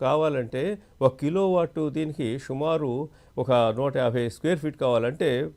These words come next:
సుమారు ఒక గిగావాట్ పవర్ కావాలంటే రెండు వేల, ఆ, రెండు, రెండు ఎకరాలు, రెండు ఎకరాల స్థలం కావాలి.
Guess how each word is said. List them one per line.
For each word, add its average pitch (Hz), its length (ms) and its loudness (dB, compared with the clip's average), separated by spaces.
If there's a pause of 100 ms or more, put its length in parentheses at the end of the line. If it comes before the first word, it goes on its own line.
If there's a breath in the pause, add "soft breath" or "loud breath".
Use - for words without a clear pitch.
(280)
సుమారు 165 320 0
ఒక 135 120 -2
గిగావాట్ 160 580 2
పవర్ 147 180 0
కావాలంటే 135 680 -2 (260 loud breath)
రెండు 139 240 2
వేల, 131 560 2 (360 soft breath)
ఆ, 110 260 4
రెండు, 139 220 2
రెండు 143 220 2
ఎకరాలు, 147 380 2
రెండు 131 200 -2
ఎకరాల 156 280 0
స్థలం 135 340 0
కావాలి. 95 420 -4